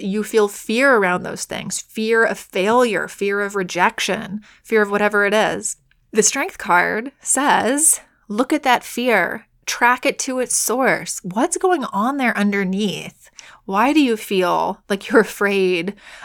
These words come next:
of rejection? You know, what is it down there?" And then decide how to do the thing anyway in best support for yourself,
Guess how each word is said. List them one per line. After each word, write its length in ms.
of 580
rejection? 880
You 100
know, 140
what 220
is 180
it 140
down 340
there?" 420
And 240
then 540
decide 720
how 340
to 100
do 160
the 80
thing 280
anyway 460
in 480
best 440
support 640
for 320
yourself, 720